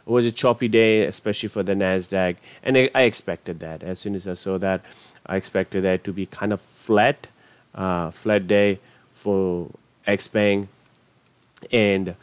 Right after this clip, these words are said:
right now we are about s-, four minutes left for market to close. Kinda some recovery. I hope to see it go close over forty, forty-two fifty, but we'll see if it's possible or not, because the whole day we've been trading below our moving average, the two hundred day,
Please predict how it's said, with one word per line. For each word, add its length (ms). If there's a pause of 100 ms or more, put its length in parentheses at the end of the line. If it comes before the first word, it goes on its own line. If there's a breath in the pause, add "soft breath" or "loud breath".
(300 soft breath)
right 300
now 300
we 260
are 160
about 420 (640 soft breath)
s-, 200
four 240
minutes 320
left 200
for 80
market 340
to 120
close. 640
Kinda 300
some 420 (160)
recovery. 600
I 60
hope 260
to 80
see 280
it 180
go 240
close 440
over 360
forty, 640 (720)
forty-two 600
fifty, 500 (320 soft breath)
but 100
we'll 180
see 300
if 180
it's 220
possible 480
or 80
not, 220
because 320 (300 loud breath)
the 80
whole 220
day 180
we've 200
been 140
trading 320
below 320
our 80
moving 360
average, 340
the 100
two 220
hundred 280
day, 280